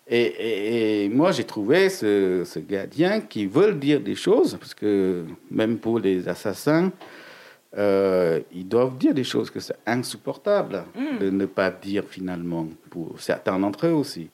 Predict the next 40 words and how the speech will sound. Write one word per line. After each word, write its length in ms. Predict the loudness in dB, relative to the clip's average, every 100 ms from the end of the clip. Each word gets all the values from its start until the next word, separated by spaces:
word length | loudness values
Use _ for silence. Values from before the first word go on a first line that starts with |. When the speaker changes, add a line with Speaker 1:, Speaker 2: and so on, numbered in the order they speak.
| -20 -20 -20 -20 _ -2
Speaker 1:
Donc, 200 | 0 0
il, 220 | -2 -6
il 60 | -10
parle, 420 | 0 4 4 2
puis 140 | -2 -2
il 60 |
mime, 340 | 0 2 4 2
il 100 | 0
parle, 400 | 2 4 2 0
il, 260 | -6 -8
il 60 | -6
refait 400 | -4 -4 -2 -4
des 120 | -4
gestes, 360 | -4 -2 -2 -4
et 60 | -8
cetera. 340 | -4 -4 -4 -8 -20 -20 -20 _ _ _ _
Mais 160 | 0 2
une, 100 | 2
cette, 260 | 0 -2 -2
une 180 | 0
espèce 420 | 0 -2 -2 -2 0
de... 460 | 2 4 4 0 -4 -4
Puis 260 | 0 0 0
après, 240 | -2 -2
je 80 | -2
dis, 80 | -4
bon, 340 | -2 0 0 -4 -14 _ -20 -10
euh, 280 | -4 -2 -4
je 140 | -6 -8
regarde 560 | -8 -2 2 2 0
l'image, 300 | 0 2 2
je 60 | 0
disais, 300 | -2 0 0
tiens, 380 | -2 -2 0 0 -2 -2
et 100 | -2
là, 220 | 2 2
la, 840 | 2 0 -2 -6 -10 -10 -12 -12 -12
le 840 | -10 -10 -8 -8 -8 -6 -6 -8
cinéma, 760 | -4 -2 -2 0 2 2 2
l'image 580 | 0 -2 0 2 2 0